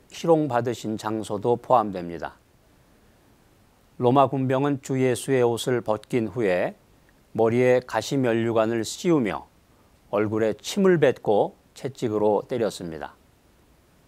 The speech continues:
하나님의 아들 예수께서 일개 군병들 앞에서 조롱을 당하신 것입니다.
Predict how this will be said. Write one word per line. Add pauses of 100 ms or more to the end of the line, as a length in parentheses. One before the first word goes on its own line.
(300)
하나님의
아들
예수께서 (600)
일개
군병들
앞에서
조롱을
당하신
것입니다.